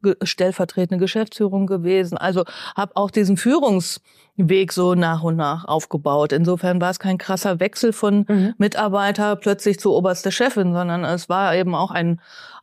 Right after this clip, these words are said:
Speaker 1: ein, ein, ja, kontinuierlicher Weg.
Speaker 2: Ist Ihnen das
Speaker 1: So.
Speaker 2: wichtig, auch eine,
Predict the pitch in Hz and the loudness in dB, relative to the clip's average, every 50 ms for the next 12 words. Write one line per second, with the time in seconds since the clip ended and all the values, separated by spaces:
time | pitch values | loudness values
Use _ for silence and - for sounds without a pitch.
0 | _ _ 185 185 185 180 175 170 156 98 175 180 170 165 165 160 165 165 156 156 | _ _ 0 2 2 4 4 2 2 0 0 0 0 0 0 0 0 0 -2 -4
1 | 151 - - - 180 214 214 220 208 - 214 190 170 190 185 202 196 175 208 240 | -6 -8 -8 -2 0 0 0 0 0 0 -2 -2 0 2 2 2 2 4 2 2
2 | 262 240 214 - 185 160 151 156 151 156 151 - - - - - _ _ - - | 2 2 0 0 0 -2 0 0 -2 -2 -2 -4 -8 -14 -16 -16 _ _ -8 -4
3 | 262 247 240 233 240 - - 170 185 214 - - - 285 311 311 - - - _ | -2 -2 0 -2 -2 -4 -2 -2 -2 -2 -2 -4 -4 -4 -4 -4 -8 -18 -20 _
4 | - - 214 220 220 208 220 214 208 208 202 202 202 202 | -4 -2 -2 -2 0 0 0 0 0 0 -2 -2 -4 -6